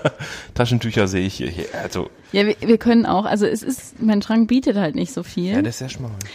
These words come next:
Speaker 2: Ja, ich bin ja auch noch nicht so lange da, ne? Ich
Speaker 1: Ja,
Speaker 2: hatte
Speaker 1: okay,
Speaker 2: noch
Speaker 1: der konnte sich noch nicht so
Speaker 2: keine
Speaker 1: viel
Speaker 2: Chance,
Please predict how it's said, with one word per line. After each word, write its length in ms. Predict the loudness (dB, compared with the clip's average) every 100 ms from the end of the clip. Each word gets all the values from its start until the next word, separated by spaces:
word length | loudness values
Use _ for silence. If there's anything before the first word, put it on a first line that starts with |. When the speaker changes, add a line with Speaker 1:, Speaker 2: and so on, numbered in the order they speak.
| -14 -8
Speaker 2:
Ja, 80 |
ich 140 | -8 4
bin 160 | 6 6
ja 140 | 6
auch 100 | 2
noch 120 | 4
nicht 180 | 2 0
so 60 | -2
lange 260 | 0 0
da, 180 | -2 -2
ne? 100 | -4
Ich 100 | -4
Speaker 1:
Ja, 80 | -4
Speaker 2:
hatte 80 | 0
Speaker 1:
okay, 80 | 0
Speaker 2:
noch 60 |
Speaker 1:
der 80 | 0
konnte 220 | -2 -4
sich 80 | -2 0
noch 80 | 0
nicht 160 | 0
so 80 | 4
Speaker 2:
keine 180 | 6 6
Speaker 1:
viel 80 |
Speaker 2:
Chance, 60 | 4